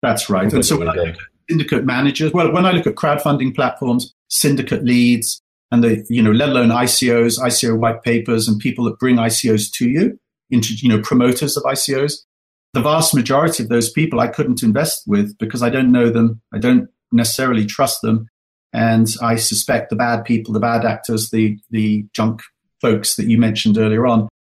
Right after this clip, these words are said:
Speaker 1: are in the portion of the puzzle that you don't know. So I do know Gil Penchino very well, and I know Lou Kerner, and I'm getting to know you. And when you build those relationships, you get more and more comfortable with looking at a deal you might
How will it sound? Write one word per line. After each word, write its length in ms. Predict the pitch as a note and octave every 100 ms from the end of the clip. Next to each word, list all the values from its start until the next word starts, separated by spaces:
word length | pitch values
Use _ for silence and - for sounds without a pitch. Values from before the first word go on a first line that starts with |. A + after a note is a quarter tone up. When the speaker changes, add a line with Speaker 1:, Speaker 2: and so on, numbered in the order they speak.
| C3
Speaker 1:
are 160 | B2+
in 120 | C#3+
the 120 | B2+ -
portion 440 | D3+ C#3 - A#2
of 140 | A2+
the 60 | G#2+
puzzle 340 | G#2 A#2 A2 A2
that 100 | G#2+
you 140 | G#2+
don't 240 | A#2+ B2+
know. 160 | F2+ - - _ _ _ _ _
So 160 | - D#3
I 60 |
do 180 | D#3 G#3+
know 140 | F#3 B2+
Gil 240 | C3 A2+
Penchino 460 | A#2 G#2+ - G#2+ G#2
very 160 | G#2+
well, 200 | G#2 G#2
and 100 | A2
I 80 | A#2+
know 200 | B2+ C3+
Lou 240 | C3 A2
Kerner, 420 | A2 A2+ G2+ G#2 A2+
and 100 | A2+
I'm 180 | A2+ - _ _ _
getting 180 | B2+ A#2
to 120 | -
know 60 | A2
you. 280 | A2+ D3+ A#2+
And 160 | A2 - _ _
when 120 | C#3 C3+
you 80 |
build 220 | B2+ C#3+ B2+
those 200 | A#2 A#2+
relationships, 640 | B2+ F3+ - A#2+ B2 -
you 60 | A#2+
get 220 | B2 -
more 100 | B2+
and 80 | C3
more 120 | A#2
comfortable 560 | C3 C#3+ - G#2+ A2+ A2+
with 180 | A2 A2
looking 300 | B2 A#2+ A#2+
at 80 |
a 80 | G#2+
deal 260 | G#2+ A#2 G#2+
you 160 | A#2
might 280 | B2 A2+ A2+